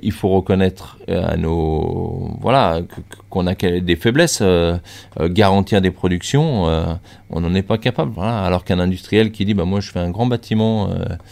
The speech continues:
je mets des toits dessus et je vous fais de la tomate toute l'année »,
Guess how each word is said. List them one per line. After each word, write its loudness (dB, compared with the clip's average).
je -6
mets 4
des 6
toits 4
dessus 0
et 4
je -2
vous -4
fais -2
de 2
la 2
tomate -2
toute -8
l'année », 2